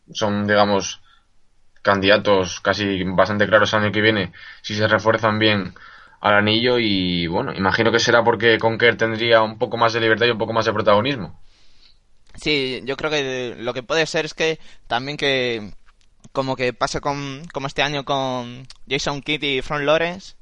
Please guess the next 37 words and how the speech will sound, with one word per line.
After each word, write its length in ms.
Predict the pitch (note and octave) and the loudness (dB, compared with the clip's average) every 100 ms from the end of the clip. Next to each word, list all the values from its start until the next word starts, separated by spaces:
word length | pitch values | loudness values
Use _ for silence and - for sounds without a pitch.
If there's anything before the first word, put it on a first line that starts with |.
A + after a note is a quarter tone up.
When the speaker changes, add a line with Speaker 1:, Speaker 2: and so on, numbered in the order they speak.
| - - | -20 -14
Speaker 2:
o 80 | |
s-, 120 | C#3 - _ - | -14 -14 _ -16
o 40 | |
sea, 140 | - A#2+ | -4 2
Lawrence 300 | C#3+ C#3 - | 2 2 0
Franz, 340 | C3+ E3+ - - | -2 -2 -8 -8
Frank 220 | B2+ C3 | -6 -2
Lawrence 300 | C3 B2+ C3 | -2 -4 -6
no 100 | C3 | -8
es, 200 | D3+ - - - | -8 -12 -18 -18
<laughs> 200 | - - | -18 -8
es 120 | C#3 | -4
Lawrence 380 | C#3 D3 D#3+ C#3 | -2 0 0 0
Franz, 280 | - D3+ F3 - - - - - - | 0 0 -2 -14 -20 -20 -20 -20 0
que, 680 | C#3+ C#3 B2+ A#2+ A#2 A2 G#2 | 4 4 4 2 0 -4 -2
que 100 | B2 | -2
bueno, 220 | C3+ B2+ | 0 -2
que 120 | B2 | -2
lo 80 | A#2 | -2
tenga 240 | C3 C#3 | 0 0
como, 560 | D3 D3 C#3 C3+ B2+ B2+ | 0 -4 -2 -2 -2 -4
entre 220 | C#3 D#3 | -4 -2
comillas, 560 | D3+ D3 D#3 E3+ D#3+ E3+ | -2 -4 0 2 2 0
maestro, 720 | D#3 D3+ F#3 - E3+ F#3+ A3+ - - _ _ - - _ _ - | 2 2 0 0 0 0 -8 -20 -20 _ _ -20 -20 _ _ -6
que 140 | D3 | -4
le, 220 | C#3 C#3 - | -2 -4 -2
o 320 | C3 C3 C3 | -2 0 -2
maestro 260 | C3 - D#3+ | -4 -6 -4
de 60 | |
ceremonia, 520 | E3 D3 D3+ E3+ E3 | -2 -2 -4 -6 -6
se 140 | E3+ D3+ | -6 -6
puede 180 | D3+ D3 | -2 -2
decir, 380 | D3 D3+ E3+ - _ _ _ - | -2 -8 -8 -16 _ _ _ -8
y 260 | C#3 B2 | -8 -8
que 160 | - C#3+ | -8 -2
le 560 | C3 B2+ B2 A#2+ A#2+ A2+ | 0 0 -2 -2 -6 -2
lleve, 960 | D3 D#3 D#3 D3+ D3 D3 C#3+ C3 | 0 2 2 2 0 -2 -4 -6